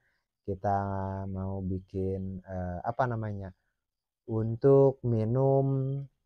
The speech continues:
manusia, konsumsi manusia, ataupun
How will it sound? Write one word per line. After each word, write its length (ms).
manusia, 720
konsumsi 880
manusia, 560
ataupun 720